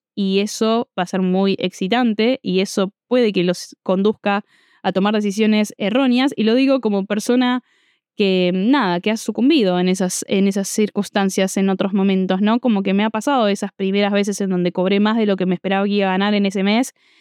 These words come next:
y yo simplemente hacía, "Listo, buenísimo, este mes se hacen más cosas, se despilfarra más".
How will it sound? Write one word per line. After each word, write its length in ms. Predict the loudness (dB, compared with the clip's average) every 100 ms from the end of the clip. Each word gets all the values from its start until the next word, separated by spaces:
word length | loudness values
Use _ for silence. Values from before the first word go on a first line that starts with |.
| _ _
y 100 | -8
yo 260 | -2 0 0
simplemente 840 | 0 0 2 2 2 2 0 0
hacía, 260 | -6 -4 0
"Listo, 400 | 2 0 -2 -2
buenísimo, 560 | 0 0 0 0 0 -2
este 240 | -2 0
mes 260 | 2 0 0
se 80 | -2
hacen 280 | 0 0 0
más 140 | 0
cosas, 420 | -2 -2 -2 -4
se 80 | 0
despilfarra 640 | -2 -2 -6 -4 -2 0 0
más". 280 | -2 -4